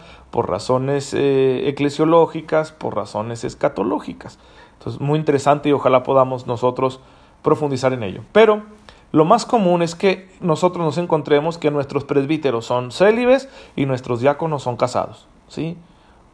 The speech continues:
Ojo, esto es muy interesante. No que se puedan casar, sino de dónde son elegidos, ¿de acuerdo?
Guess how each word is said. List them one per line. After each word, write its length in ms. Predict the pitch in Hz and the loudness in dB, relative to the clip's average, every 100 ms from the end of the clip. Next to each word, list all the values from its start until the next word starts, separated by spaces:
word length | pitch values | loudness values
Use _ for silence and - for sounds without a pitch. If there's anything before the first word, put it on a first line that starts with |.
| - | 4
Ojo, 340 | 160 165 - | 4 4 0
esto 180 | 123 156 | -4 -2
es 60 | 156 | -2
muy 100 | 165 | -2
interesante. 720 | 165 143 - 151 139 113 107 _ _ _ _ _ _ | 0 -2 2 0 0 -8 -12 _ _ _ _ _ _
No 320 | 147 156 175 | -2 2 2
que 100 | 180 | 0
se 160 | 196 151 | -4 -4
puedan 380 | - 151 151 147 | 2 2 2 0
casar, 460 | 151 143 151 120 - _ _ _ _ _ _ _ _ _ _ _ _ _ _ | -2 0 -4 -4 -12 _ _ _ _ _ _ _ _ _ _ _ _ _ _
sino 420 | - 147 143 - | -4 0 0 -2
de 240 | 143 143 | 2 2
dónde 400 | 139 156 180 180 | 6 4 4 0
son 380 | 170 160 160 165 - | 0 2 2 0 -2
elegidos, 760 | 160 139 139 185 135 85 - - _ _ _ _ _ | 0 0 -2 -4 -4 -6 -16 -20 _ _ _ _ _
¿de 80 | 120 | -2
acuerdo? 400 | 143 147 151 | 2 0 0